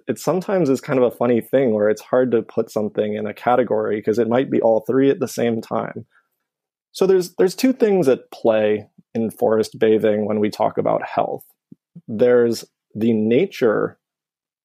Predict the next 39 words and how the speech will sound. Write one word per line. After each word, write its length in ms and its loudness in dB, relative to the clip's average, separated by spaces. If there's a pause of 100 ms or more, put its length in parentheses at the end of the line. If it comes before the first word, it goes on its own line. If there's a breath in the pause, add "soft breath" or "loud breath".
(120)
immersion 680 0
part 380 -2
where 120 2
it's 100 -4
like, 180 -4
okay, 240 0 (260 loud breath)
what 160 2
is 140 2
it 100 2
about 520 0
being 320 -2
outside 920 -4 (160)
that 100 2
is 100 -2
healthy 300 -4
for 260 -6
us? 260 -16 (540 loud breath)
And 100 2
then 80 2
the 160 2
other 240 -2
side 320 0
of 100 2
it 160 4
is 180 2
kind 220 -2
of 160 -2 (200)
what 540 -2 (320)
are 220 2
the 100 0
health 280 -2
impacts 560 -4 (120)
of 260 2 (720)
being 300 2
in 100 -2
a 80 0
state 380 0
of 140 0
rest 520 -2